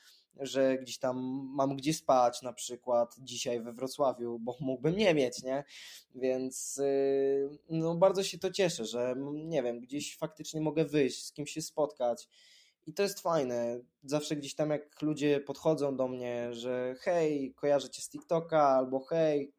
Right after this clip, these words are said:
masz własny podcast", albo cokolwiek innego, to się uśmiecham. "Kurczę, fajnie, że mnie kojarzysz, dzięki, dzięki bardzo".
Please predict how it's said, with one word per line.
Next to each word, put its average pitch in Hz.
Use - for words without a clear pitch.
masz 143
własny 139
podcast", 147
albo 135
cokolwiek 147
innego, 160
to 147
się 147
uśmiecham. 151
"Kurczę, 175
fajnie, 156
że 143
mnie 143
kojarzysz, 147
dzięki, 151
dzięki 151
bardzo". 143